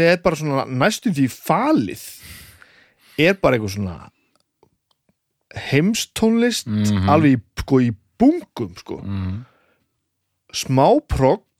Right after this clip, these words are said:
Speaker 1: mjög óhefbundnar útsetningar, uh,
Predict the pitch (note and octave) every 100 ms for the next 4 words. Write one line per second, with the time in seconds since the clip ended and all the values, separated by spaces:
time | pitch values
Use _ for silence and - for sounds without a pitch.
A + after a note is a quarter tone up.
0 | - _ _ - A#2 A#2+ B2+ B2+ D3 G3+
1 | C#4 D#4 G#3+ E3+ B3 F3+ E3+ F3 D#3+ D3+
2 | C#3 E3+ A3 - A2 G#2 A2+ E3 - _
3 | _ _ _ _ _ _ _ _ _ -
4 | B2+ B2+